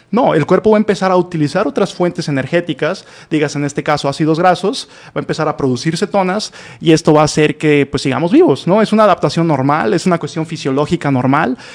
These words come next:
que muchas personas no damos chance a que suceda esto porque siempre estamos metiendo carbohidratos o siempre estamos comiendo una dieta normal que contiene carbohidratos. Entonces, si nosotros hacemos esto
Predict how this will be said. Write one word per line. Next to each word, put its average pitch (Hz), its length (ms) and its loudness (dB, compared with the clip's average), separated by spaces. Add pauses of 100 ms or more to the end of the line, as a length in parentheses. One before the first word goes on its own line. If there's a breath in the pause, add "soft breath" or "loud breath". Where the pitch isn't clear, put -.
(180 loud breath)
que 151 100 0
muchas 175 280 4
personas 180 600 2
no 170 260 2
damos 170 380 0
chance 190 400 0
a 139 80 -4
que 147 100 -2
suceda 156 400 0
esto 160 280 -2
porque 151 220 -6
siempre 151 260 -4
estamos 143 280 -2
metiendo 127 280 -2
carbohidratos 131 540 -4
o 143 40 -14
siempre 139 220 -8
estamos 147 220 -4
comiendo 143 320 0
una 135 120 4
dieta 131 240 0
normal 147 400 4 (200 loud breath)
que 143 120 -2
contiene 135 340 0
carbohidratos. 131 680 -2 (340 loud breath)
Entonces, 160 460 2
si 151 100 -4
nosotros 165 280 0
hacemos 202 280 2
esto 202 600 0